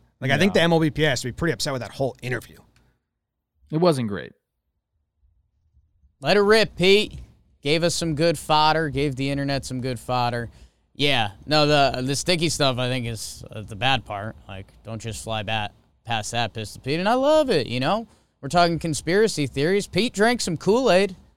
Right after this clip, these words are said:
Speaker 3: I don't know who gave it to him.
Speaker 1: So you wanna return his arbitration money
Speaker 3: And
Speaker 1: for
Speaker 3: I'ma
Speaker 1: being,
Speaker 3: drink
Speaker 1: uh,
Speaker 3: the
Speaker 1: rookie
Speaker 3: Kool-Aid
Speaker 1: home run
Speaker 3: guy.
Speaker 1: king?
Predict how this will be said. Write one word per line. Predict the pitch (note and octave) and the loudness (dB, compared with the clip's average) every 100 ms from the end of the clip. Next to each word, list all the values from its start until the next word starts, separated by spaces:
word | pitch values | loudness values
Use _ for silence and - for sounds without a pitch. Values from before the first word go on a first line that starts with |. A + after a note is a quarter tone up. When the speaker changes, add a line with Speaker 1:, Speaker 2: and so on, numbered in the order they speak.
| _ | _
Speaker 3:
I | - | 0
don't | A#3 | 6
know | G#3 | 6
who | F#3 F#3 | 6 4
gave | E3+ A3+ A#3 | 6 4 4
it | F3 | -2
to | C#3+ | -2
him. | D3 G#3 A3 - _ _ | 0 -2 -4 -14 _ _
Speaker 1:
So | - | -6
you | E3+ | 0
wanna | F#3 E3+ | 2 0
return | D#3+ F3 E3+ | 0 0 0
his | D3 | 0
arbitration | D#3 C#3 D3+ E3+ G3 | 0 0 -4 -2 -2
money | G3+ A3 F#3+ | -4 -4 -4
Speaker 3:
And | C#3 | 0
Speaker 1:
for | D#3+ | 2
Speaker 3:
I'ma | |
Speaker 1:
being, | D3 C#3+ | 2 2
Speaker 3:
drink | - | 0
Speaker 1:
uh, | C3+ | 0
Speaker 3:
the | B2+ | 0
Speaker 1:
rookie | D3+ G#3 | 0 0
Speaker 3:
Kool-Aid | A#3+ | 2
Speaker 1:
home | D3 C#3+ | 0 0
run | D3 | -2
Speaker 3:
guy. | E3 | -2
Speaker 1:
king? | F#3+ G3+ G3 | -2 -4 -6